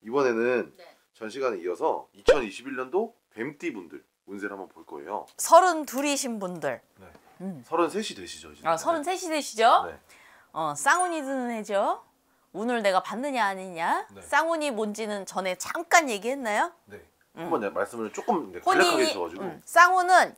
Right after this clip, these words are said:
Speaker 2: 양쪽에서 운을 받는 건데, 일, 사람 가정이에요. 그 한마디로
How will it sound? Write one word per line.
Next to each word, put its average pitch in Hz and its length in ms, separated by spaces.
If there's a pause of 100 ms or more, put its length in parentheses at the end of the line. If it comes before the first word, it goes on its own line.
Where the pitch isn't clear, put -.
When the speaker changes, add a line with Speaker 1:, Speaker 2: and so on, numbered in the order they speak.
Speaker 2:
양쪽에서 330 800
운을 240 280
받는 214 340
건데, 190 640
일, 269 420 (480)
사람 302 420
가정이에요. 156 840
그 - 80
한마디로 311 640